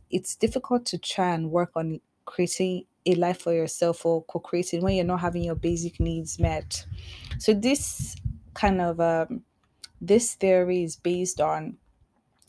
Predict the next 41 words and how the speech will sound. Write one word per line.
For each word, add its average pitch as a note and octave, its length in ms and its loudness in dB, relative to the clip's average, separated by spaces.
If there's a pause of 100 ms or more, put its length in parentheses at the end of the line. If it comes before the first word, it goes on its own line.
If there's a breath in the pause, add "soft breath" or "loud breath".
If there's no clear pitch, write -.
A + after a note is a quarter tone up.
(180)
you A#3 200 6
already G3+ 240 6
have F#3 160 -4
your F3+ 100 2
basic E3+ 380 -4
needs F3 380 -2
met F3 380 -2
and F3 140 0
you E3+ 80 0
just F#3 220 2
need F3 220 -4
clarity F3 640 -2
and D#3 120 -6
self-awareness E3 720 -2
on D#3+ 100 -2
how E3 160 -2
to - 180 -6
go E3+ 360 0 (400 loud breath)
towards E3+ 800 2
the E3 100 2
life E3 320 0
that - 200 -2
you D#3+ 80 -2
want E3 200 -2
for E3 100 -2
yourself. D#3 540 -2 (680 loud breath)
For - 160 0
me, G#3+ 280 4
I've F3 260 4
asked F#3+ 140 0
myself E3+ 480 -2
that, D#3+ 420 -2 (100)
yeah, E3+ 280 2 (440)
if - 240 -2
I'm A3+ 300 8
moving F#3+ 400 4
from F3 180 -6
a E3+ 80 -4
place F3+ 320 -4
of E3 280 -4
thriving, F#3 880 2